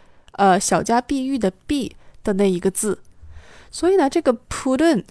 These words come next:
也是非常常见于形容大海。然后，所以我觉得其实这个剧的题目呢，翻译成“蓝色大海的传说”呃，也没有什么问题。但是作为一个剧的名字，如果能翻译成“碧海传说”，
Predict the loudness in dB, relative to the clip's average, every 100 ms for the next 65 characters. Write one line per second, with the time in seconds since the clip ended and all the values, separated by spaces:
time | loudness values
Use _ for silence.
0 | -18 _ -4 -2 0 -2 0 0 0 -2
1 | -2 -2 0 0 0 -2 -2 0 0 0
2 | 0 -2 -2 -4 -8 -8 _ -20 -20 -20
3 | -6 0 4 4 4 4 4 6 4 2
4 | 0 -2 0 -2 0 4 6 6 2 0
5 | 4 2 0 -6 -4 -2 0 2 0 0
6 | 0 -2 -2 0 0 0 2 2 4 2
7 | 2 -2 -2 -4 -2 -2 0 2 2 -4
8 | -8 -2 0 2 2 2 0 0 2 0
9 | -4 -10 -14 -16 -10 -4 -2 -2 2 2
10 | 0 -4 0 0 2 -2 -4 -4 -4 -2
11 | 0 0 0 -2 -4 -4 -4 -4 -6 -4
12 | -2 0 -2 -4 -4 -6 -4 -2 -2